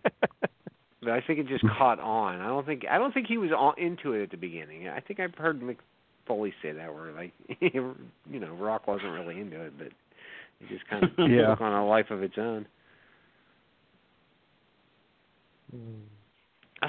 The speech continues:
Speaker 1: saw a picture of him the other day. His fucking back is, like, I don't know, seven feet wide now.
Speaker 2: Yeah.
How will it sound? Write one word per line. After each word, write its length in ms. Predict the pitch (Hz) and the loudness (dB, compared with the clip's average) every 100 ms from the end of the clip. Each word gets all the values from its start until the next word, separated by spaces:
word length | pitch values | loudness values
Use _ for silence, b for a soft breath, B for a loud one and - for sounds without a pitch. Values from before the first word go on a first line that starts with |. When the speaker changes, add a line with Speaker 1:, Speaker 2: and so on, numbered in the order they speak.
| - | 4
Speaker 1:
saw 120 | 277 | 4
a 40 | |
picture 420 | - 214 214 175 120 | 4 0 0 2 0
of 80 | |
him 180 | 107 110 | 0 -4
the 80 | 104 | -4
other 140 | 101 | -4
day. 160 | 90 101 | -4 -8
His 120 | 160 - | -10 -6
fucking 260 | 285 262 139 | -4 -2 0
back 320 | 120 151 180 | 2 4 2
is, 60 | 101 | -4
like, 200 | 98 98 78 _ - _ _ 131 | -4 -6 -8 _ -20 _ _ -10
I 40 | |
don't 160 | 143 120 | -6 -4
know, 140 | 95 113 - | -6 -8 -8
seven 220 | 101 107 | -8 -8
feet 120 | - 117 | -8 -6
wide 340 | 95 107 117 | -2 -2 -4
now. 260 | 131 139 139 _ _ _ _ _ _ _ _ _ - B B B B _ _ - _ _ - | -6 -10 -12 _ _ _ _ _ _ _ _ _ -18 B B B B _ _ -20 _ _ 4
Speaker 2:
Yeah. 340 | 107 139 | 6 8